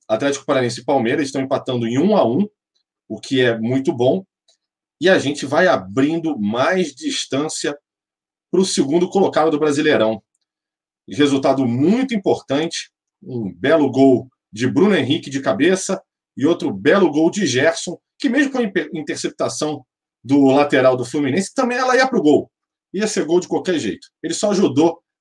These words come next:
a entrar, né? Então, mais uma grande vitória. Flamengo agora abrindo mais ainda do Palmeiras e deixando cada vez mais, né? A gente tá agora, se não me engano, a onze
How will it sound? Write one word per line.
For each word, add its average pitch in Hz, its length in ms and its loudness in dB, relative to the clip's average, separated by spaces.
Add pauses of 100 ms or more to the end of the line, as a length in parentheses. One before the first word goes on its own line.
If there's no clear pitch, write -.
a 156 160 -2
entrar, 135 440 0 (460)
né? 147 300 -2 (280)
Então, 240 200 4
mais 240 180 4
uma 233 160 4
grande 185 240 0
vitória. 160 560 2 (260)
Flamengo 151 440 -4
agora 139 580 0 (840)
abrindo 135 520 -4
mais 170 560 2
ainda 147 580 -2 (400)
do 143 220 -4
Palmeiras 139 560 0
e 139 40 -12
deixando 151 540 0
cada 151 220 2
vez 190 280 -2
mais, 143 560 -2 (400)
né? 127 120 -2
A 170 100 0
gente 139 260 -6
tá 143 140 0
agora, 127 480 2
se - 180 -8
não 151 140 0
me 165 80 -2
engano, 131 240 -2
a 123 100 0
onze 143 480 -2